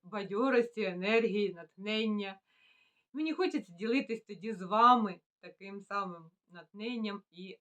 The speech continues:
е, такою ж гарною, яскравою енергією, яку ви зможете задіяти вже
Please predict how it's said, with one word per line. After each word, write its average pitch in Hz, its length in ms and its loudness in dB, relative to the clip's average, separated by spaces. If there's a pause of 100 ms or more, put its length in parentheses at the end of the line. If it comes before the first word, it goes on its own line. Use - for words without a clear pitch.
е, 147 420 -20
такою 208 400 -8
ж - 140 -18 (840)
гарною, 196 520 -2
яскравою 170 600 -10
енергією, 190 460 -4
яку 185 300 -14
ви 170 180 -20
зможете 190 520 -10 (520)
задіяти 190 680 -4
вже 185 380 -4